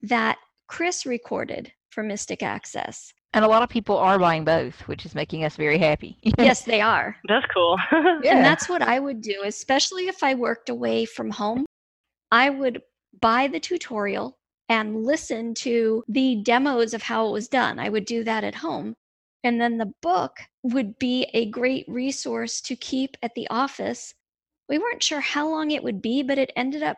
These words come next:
Speaker 1: being one volume in Braille. And that's kind of really great because one Braille volume doesn't take up all that much room
Speaker 3: <laughs>
Speaker 1: on an office bookshelf, and you can just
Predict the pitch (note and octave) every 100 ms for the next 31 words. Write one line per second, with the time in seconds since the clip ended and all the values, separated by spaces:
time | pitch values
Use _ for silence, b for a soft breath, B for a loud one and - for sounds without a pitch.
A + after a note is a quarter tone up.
0 | - C4 B3+ A#3 A3+ B3 C4 B3 C4 C4
1 | B3 - A3 A3 G3+ G3+ A3 C#4 E4+ _
2 | _ _ _ _ C4 B3+ D#4+ - - G4
3 | F4+ D#4 D#4 E4 D4+ F4+ - - B3+ C4
4 | B3 B3 G#3+ C4 F#4+ E4+ C4 C4 A#3+ B3
5 | B3+ A3 A3 A#3+ C#4 - A#3+ A#3 A#3 -
6 | - A3 G#3+ G#3 G#3+ A3+ B3 B3 - -
7 | A#3+ A#3 F#3+ F3 F3+ - A3 A3+ A#3 A#3
8 | A#3+ _ _ _ _ - A#3+ - A3+ A#3
9 | A#3 - F3 A#3+ - E4 E4 F4 - A3+
10 | A#3+ C#4+ D#4+ C4 A#3+ -